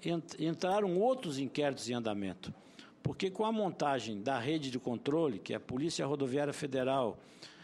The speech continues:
Ministério Público Federal, Com-, Controladoria Geral da União e Tribunal de Contas da União, com a montagem dessa rede de controle,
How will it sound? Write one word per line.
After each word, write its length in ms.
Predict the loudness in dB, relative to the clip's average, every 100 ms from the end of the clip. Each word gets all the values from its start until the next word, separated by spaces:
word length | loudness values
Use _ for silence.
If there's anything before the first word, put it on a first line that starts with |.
| -8 -2
Ministério 480 | -2 0 2 2
Público 320 | 0 -2 -4 -2
Federal, 640 | 0 2 2 2 0 -2 -10 -20 -20 -20 -20 -14 -2
Com-, 240 | 0 0
Controladoria 680 | -2 0 2 2 2 2 2
Geral 280 | 4 2 2
da 120 | 2
União 440 | 2 2 2 -2 -8 -20 -6
e 380 | 0 2 0 -4 -6
Tribunal 440 | -2 0 2 2 2
de 100 | 0
Contas 280 | 0 0
da 100 | 0
União, 320 | 0 2 0 0
com 140 | 0
a 40 |
montagem 460 | 0 0 2 2 2
dessa 260 | -2 -2 -2
rede 200 | -2 -2
de 20 |
controle, 540 | -4 -2 2 2 0